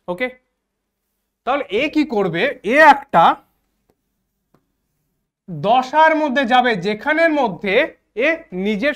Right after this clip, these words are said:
শুধুমাত্র বৃদ্ধি বা পুষ্টি প্রদান করবে, মানে পুষ্টি গ্রহণ করবে। তাকে আমরা কি বলবো? না, জি জিরো দশা, জি জিরো দশা। এইটা কিন্তু খুব ইম্পর্টেন্ট। তাহলে কি হচ্ছে দেখো, না,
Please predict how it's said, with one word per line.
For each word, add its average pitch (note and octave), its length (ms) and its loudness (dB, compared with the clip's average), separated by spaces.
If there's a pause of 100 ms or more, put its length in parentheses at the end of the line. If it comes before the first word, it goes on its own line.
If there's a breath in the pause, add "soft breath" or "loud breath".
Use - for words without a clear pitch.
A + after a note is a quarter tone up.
শুধুমাত্র B3 440 -6 (320)
বৃদ্ধি A3+ 380 -6 (100)
বা E3+ 80 -4 (140)
পুষ্টি C4 340 -6 (100)
প্রদান G3+ 280 -2 (100)
করবে, C#3 220 -8 (100)
মানে A3 200 -2
পুষ্টি A#3+ 260 -6 (120)
গ্রহণ C#4 280 0 (120)
করবে। D3 200 -4 (360 soft breath)
তাকে F#3+ 280 -4
আমরা C4+ 200 -6
কি B3+ 140 -6
বলবো? B3+ 200 -4 (380)
না, B3 60 -6 (180)
জি A3 100 -4 (140)
জিরো E3 220 -6 (100)
দশা, B2 220 -14 (1200)
জি A3+ 120 -4 (160)
জিরো D#3+ 240 -6 (920)
দশা। C#3+ 440 -8 (760)
এইটা A#3+ 240 -6 (100)
কিন্তু A3 200 -10 (120)
খুব G#3+ 140 -10 (300)
ইম্পর্টেন্ট। F3 640 -4 (480)
তাহলে C4+ 260 -2
কি C#4 80 2 (120)
হচ্ছে D4 260 2 (100)
দেখো, D4+ 200 0 (320)
না, C4+ 60 -2